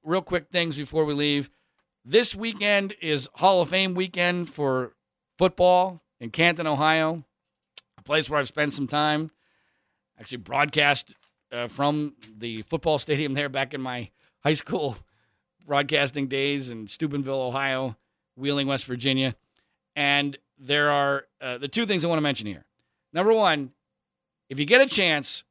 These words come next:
watch the speeches for the Hall of Fame induction. One, they're always incredibly emotional and interesting,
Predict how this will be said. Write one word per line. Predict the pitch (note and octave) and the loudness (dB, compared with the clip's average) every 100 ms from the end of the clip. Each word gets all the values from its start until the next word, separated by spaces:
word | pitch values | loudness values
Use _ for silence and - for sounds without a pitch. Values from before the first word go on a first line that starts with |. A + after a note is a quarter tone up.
| _ | _
watch | B2 C#3 G#3+ B3+ - - _ _ | -4 2 4 2 -2 -10 _ _
the | D3+ | -6
speeches | D3+ - F#3 E3+ - G#2 C#2+ - - _ _ _ _ _ _ _ | -4 -4 -2 -4 -4 -8 -10 -14 -16 _ _ _ _ _ _ _
for | D#3 | -2
the | C#3+ | 0
Hall | C#3+ F#3 | 4 4
of | F3+ | 4
Fame | D#3+ D#3 | 2 0
induction. | D3 C3 A#2 - - _ _ _ _ _ _ _ _ _ _ _ _ C#3+ | 0 -4 -6 -10 -20 _ _ _ _ _ _ _ _ _ _ _ _ -2
One, | A3+ B3+ F#3 | 6 6 6
they're | D3+ - | 2 0
always | - F#3+ E3 | 0 2 4
incredibly | C#3+ - D3+ C3+ | 2 2 2 2
emotional | B2 A#2 B2+ B2+ B2+ A#2 | 0 0 0 -2 -4 -6
and | G#2+ | -8
interesting, | B2 - G2+ - C#2 | -10 -12 -20 -20 -20